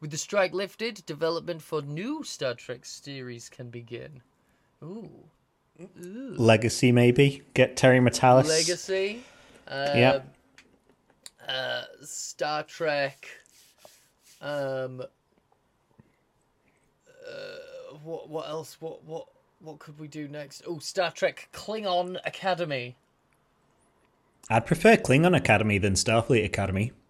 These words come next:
Speaker 2: as a show.
Speaker 1: Yeah. Yeah.
Speaker 2: Be more
Speaker 1: Uh,
Speaker 2: expensive
Speaker 1: the
Speaker 2: with prosthetics all the time, but you know.
Speaker 1: Yeah. Um, there may be discussions about a Star, we've already said that. Paramount Plus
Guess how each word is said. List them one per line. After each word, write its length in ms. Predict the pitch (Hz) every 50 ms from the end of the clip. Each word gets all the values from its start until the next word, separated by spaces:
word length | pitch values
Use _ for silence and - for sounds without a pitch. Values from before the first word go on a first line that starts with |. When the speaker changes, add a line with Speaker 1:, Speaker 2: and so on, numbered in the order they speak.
| _ _ _ _ _ _ -
Speaker 2:
as 80 | 110
a 80 | 98 95
show. 220 | - - 107 104 113
Speaker 1:
Yeah. 420 | 135 156 160 170 175 180 175 147 - _ _ _ _ _ _ _ _ _ _ -
Yeah. 380 | 143 143 147 156 160 165 156 143 _ _ _ _ _ _ _ _ _ _ _ _ _ _ _ _
Speaker 2:
Be 100 | - 127
more 180 | 120 127 127 123
Speaker 1:
Uh, 40 | 110
Speaker 2:
expensive 520 | - - - 127 135 135 - - 113 113
Speaker 1:
the 60 | 110
Speaker 2:
with 340 | 113 110 110 107 - - - _ _ _ _
prosthetics 560 | - 104 - - - 113 110 - - 104 - 110
all 80 | 98 98
the 60 | 98
time, 300 | 92 - 107 107 117 131
but 140 | 131 - -
you 80 | - 104
know. 180 | 107 120 143 - - _ _ _ _ _ _ _ - -
Speaker 1:
Yeah. 280 | 143 156 160 165 180 190 180 165 _ _ _ _ _ _ _ _ _ _ _ _ _ _
Um, 500 | - 135 135 135 135 135 135 135 131 127 - _ _ _ _ _ _ _ _ _
there 260 | - 143 127 151 151 143
may 260 | 151 160 180 202 220
be 160 | 196 214 196
discussions 680 | 170 180 - - - - 151 135 - 151 131 131 127 - -
about 520 | 120 127 - 131 127 127 127 120 - -
a 100 | - -
Star, 280 | - - - 131 123 - -
we've 140 | - 131 123 123
already 220 | 123 120 120 120
said 240 | 117 - 175 175 156
that. 220 | 170 170 160 -
Paramount 400 | - 226 247 247 240 233 220 185
Plus 560 | - - 262 269 247 190 - - - - -